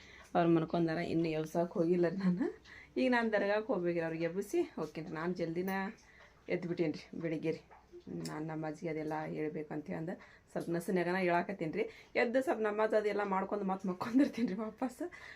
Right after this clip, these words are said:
ಆಮೇಲೆ ನಮ್ಮ ಅರ್ಷಿಯಾ ಎಬ್ಬಿಸ್ತಾಳ್ರಿ, "ಅಮ್ಮ, ನನ್ನ ಸ್ಕೂಲ್ ಟೈಮ್ ಆತು, ಹೇಳು, ಹೇಳು" ಅಂತ ಅಂದು. ಹಂಗಾಗಿ ಎದ್ದು ಮತ್ತೆ ನನ್ನ ರೂಟೀನ್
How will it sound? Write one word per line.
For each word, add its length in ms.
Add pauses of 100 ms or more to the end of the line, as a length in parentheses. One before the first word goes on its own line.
(120)
ಆಮೇಲೆ 380
ನಮ್ಮ 200
ಅರ್ಷಿಯಾ 280
ಎಬ್ಬಿಸ್ತಾಳ್ರಿ, 540
"ಅಮ್ಮ, 160
ನನ್ನ 260
ಸ್ಕೂಲ್ 380
ಟೈಮ್ 300
ಆತು, 220
ಹೇಳು, 120
ಹೇಳು" 160
ಅಂತ 220
ಅಂದು. 280 (520)
ಹಂಗಾಗಿ 340
ಎದ್ದು 240
ಮತ್ತೆ 260
ನನ್ನ 200
ರೂಟೀನ್ 300